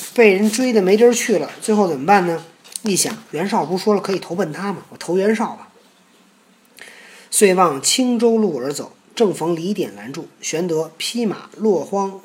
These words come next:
望北而逃。李典鲁将从骑，从骑去了。刘备碰上李典，又没办法跑。且说玄德披马投青州，日行三百里，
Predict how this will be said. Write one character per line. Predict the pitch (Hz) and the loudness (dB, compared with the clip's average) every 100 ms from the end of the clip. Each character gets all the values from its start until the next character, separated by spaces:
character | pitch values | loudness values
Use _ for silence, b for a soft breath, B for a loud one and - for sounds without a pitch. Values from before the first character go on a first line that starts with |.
| 214 | -4
望 | 190 131 110 | -4 -4 -14
北 | 107 95 | -18 -18
而 | - 143 | -14 -12
逃。 | 135 131 - - | -10 -14 -16 -10
李 | 175 | -6
典 | 175 123 104 - | -4 -6 -8 -18
鲁 | 139 135 117 | -14 -14 -10
将 | - 208 - - | -2 -2 -2 -12
从 | - 131 139 190 | -14 -10 -8 -8
骑， | - 190 - _ _ - - | -8 -10 -12 _ _ -20 -18
从 | - 147 185 | -12 -8 -6
骑 | 220 151 | -6 -8
去 | - - | -12 -20
了。 | - _ _ _ _ _ _ B B B B B B B B B B B B - - - - | -20 _ _ _ _ _ _ B B B B B B B B B B B B -20 -20 -20 -8
刘 | 180 185 | -2 4
备 | 196 156 | 4 2
碰 | - 180 | -2 0
上 | 151 | 0
李 | 156 | 0
典， | 175 139 113 107 _ _ | -2 -4 -6 -18 _ _
又 | 156 143 | -12 -10
没 | 123 | -10
办 | 127 123 | -12 -14
法 | 107 - | -16 -20
跑。 | 107 - _ _ _ _ _ _ _ _ _ b b b b | -20 -20 _ _ _ _ _ _ _ _ _ b b b b
且 | - 240 | 4 4
说 | 240 240 | 6 4
玄 | 208 214 | 4 4
德 | 196 190 | 4 2
披 | 214 - - 247 | 0 -6 -2 -2
马 | - - | -2 -8
投 | - 165 | -10 -6
青 | - 208 | -2 0
州， | 208 214 220 | 4 2 0
日 | 214 220 151 | -4 -2 -2
行 | 156 180 | -4 -6
三 | 214 220 | -2 -2
百 | 160 | -4
里， | 135 101 | -8 -12